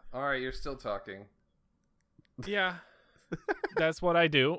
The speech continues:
Speaker 2: Uh, this is a podcast. We talk here, Willow.
Speaker 1: <laughs> Uh, all right, let's go back to
Speaker 3: Nation.
Speaker 1: what the new hat is.
Speaker 3: I'm here sometimes. <laughs>
Speaker 2: Well, you know what?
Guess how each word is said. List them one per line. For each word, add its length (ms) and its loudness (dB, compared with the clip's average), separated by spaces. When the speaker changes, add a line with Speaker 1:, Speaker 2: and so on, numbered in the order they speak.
Speaker 2:
Uh, 240 4
this 220 0
is 140 0
a 60 8
podcast. 600 6
We 120 2
talk 280 10
here, 240 8
Willow. 420 6
Speaker 1:
<laughs> 40 -8
Uh, 880 -2
all 80 10
right, 200 12
let's 160 8
go 120 2
back 220 8
to 40 6
Speaker 3:
Nation. 280 6
Speaker 1:
what 120 8
the 60 0
new 200 0
hat 220 4
is. 200 -2
Speaker 3:
I'm 200 6
here 220 6
sometimes. 840 0
<laughs> 60 -8
Speaker 2:
Well, 160 0
you 160 2
know 120 8
what? 340 8